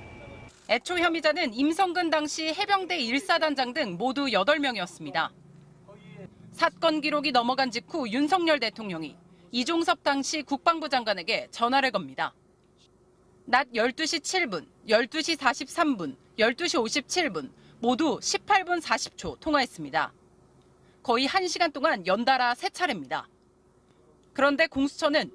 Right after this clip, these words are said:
이날 윤 대통령의 또 다른 통화 내역도 확보했습니다. 통화 상대는 국가안보실과 정부 부처의 안보 관련 관계자 등으로 모두 다섯 명 안팎인 것으로 파악됐습니다. 이 같은 사실은 공수처가 작년 말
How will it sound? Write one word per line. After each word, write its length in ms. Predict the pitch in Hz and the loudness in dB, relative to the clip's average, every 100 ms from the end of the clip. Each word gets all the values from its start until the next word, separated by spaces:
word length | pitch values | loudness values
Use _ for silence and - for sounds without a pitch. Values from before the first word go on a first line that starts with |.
| - | -4
이날 340 | 262 277 247 | 2 2 2
윤 160 | 240 277 | 0 0
대통령의 640 | 359 330 294 254 294 196 | -2 -2 -2 0 0 0
또 140 | - 403 | -2 2
다른 300 | 381 392 392 | 2 2 -6
통화 240 | - 403 | -2 0
내역도 380 | 339 226 - 156 | 0 -2 -4 -10
확보했습니다. 720 | 294 - 277 - 151 139 139 - _ _ _ _ _ _ _ _ _ _ _ | -10 -2 -2 -2 -12 -6 -6 -6 _ _ _ _ _ _ _ _ _ _ _
통화 260 | 381 359 | 2 4
상대는 460 | 370 349 339 339 330 | 4 2 2 2 2
국가안보실과 1040 | - 277 - 339 240 247 330 330 285 285 | 0 -8 0 2 2 0 -4 -4 2 2
정부 320 | 277 269 254 302 | 2 -2 -4 -6
부처의 540 | 285 302 269 302 190 | -4 -2 2 2 0
안보 320 | 202 247 330 | -2 0 2
관련 340 | 320 311 302 302 | 2 2 0 0
관계자 480 | 254 254 320 320 | -2 0 0 0
등으로 400 | 285 254 226 185 - | 0 0 -2 -4 -2
모두 360 | 240 269 311 | -2 0 -2
다섯 240 | 226 226 302 | 0 0 2
명 240 | 285 269 | 0 2
안팎인 440 | 247 240 339 294 | 0 0 0 0
것으로 280 | 240 202 143 | -4 -6 -8
파악됐습니다. 760 | 151 262 - 214 151 127 147 - _ _ _ _ _ _ _ _ _ _ _ - - | -2 -2 -2 -10 -10 -6 -6 -6 _ _ _ _ _ _ _ _ _ _ _ -20 -10
이 80 | 240 | 0
같은 300 | 359 - 349 | 0 0 0
사실은 440 | 349 - 349 294 | 0 0 0 0
공수처가 720 | 226 277 320 392 - 330 311 | 0 -2 0 -2 0 4 4
작년 420 | 311 254 247 285 233 | 2 -2 2 2 0
말 220 | - | -4